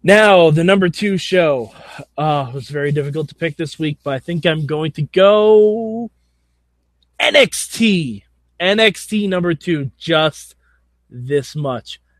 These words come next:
this much away, because I swear to God, N X T, they were trying to win me over so bad. You had a big guy eating Doritos, you had the Hype Bros, you had a, a awesome Dana Brooke promo, an awesome Finn Balor promo,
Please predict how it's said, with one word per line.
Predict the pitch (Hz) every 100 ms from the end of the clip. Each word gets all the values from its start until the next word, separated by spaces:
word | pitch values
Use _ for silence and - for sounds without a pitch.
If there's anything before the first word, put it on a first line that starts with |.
| -
this | 139 170 156
much | 165 156 156
away, | 143 147 135 120
because | 120 120 - 147 127 - _ _ _ _ _ _ _ _ _
I | 143
swear | 147 - 156 151
to | 147
God, | 147 151 143
N | 151 170
X | 156 -
T, | 175 165 131 - _ _
they | 147 185
were | 170
trying | 135 - 196 185
to | 180
win | 175 175
me | 170
over | 170 160 151
so | - 170 160
bad. | 175 151 - _ _
You | 151 175
had | 160 147
a |
big | 135 180 180 151
guy | 180 175
eating | 180 165 143
Doritos, | 147 170 175 175 175 151 - _ _ -
you | 143
had | 143 160 165 151
the | 123
Hype | 139 165 -
Bros, | 170 165 160 160 156 - _ _
you | 123 135
had | 139 160 165 147
a, | 127 131 _
a | 151 127 _ _
awesome | 185 208 196 170
Dana | 139 147 147
Brooke | 135 147 -
promo, | 156 147 143 143 139
an | 131 _
awesome | 175 202 190 165
Finn | 156 151
Balor | 131 123 123
promo, | 135 135 131 131 127